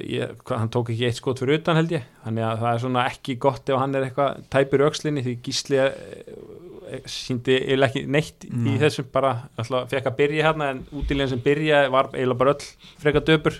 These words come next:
Speaker 1: þannig
Speaker 2: Mhm.
Speaker 1: kannski var þetta bara, oft er þetta þannig að, að bara, að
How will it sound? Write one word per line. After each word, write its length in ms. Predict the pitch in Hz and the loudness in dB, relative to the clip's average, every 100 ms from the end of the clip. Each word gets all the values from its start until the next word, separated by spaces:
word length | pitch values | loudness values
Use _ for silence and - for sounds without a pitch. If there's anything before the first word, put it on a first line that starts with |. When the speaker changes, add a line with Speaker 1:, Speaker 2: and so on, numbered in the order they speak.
| - | -2
Speaker 1:
þannig 140 | 127 | 0
Speaker 2:
Mhm. 20 | |
Speaker 1:
kannski 340 | 120 117 127 123 - - - | 0 0 0 -2 -6 -18 -2
var 160 | 110 | 0
þetta 140 | 117 113 | 0 0
bara, 160 | 123 | 0
oft 220 | 120 120 131 | 0 -2 -2
er 120 | 127 | 0
þetta 140 | 131 | 0
þannig 220 | 131 131 131 | 0 0 0
að, 220 | 127 - - - - - _ _ _ - | 0 -4 -18 -20 -20 -20 _ _ _ -10
að 120 | 113 | -4
bara, 180 | 113 113 - - - | 0 2 0 -6 -4
að 460 | 127 - - - | -4 -4 -6 -14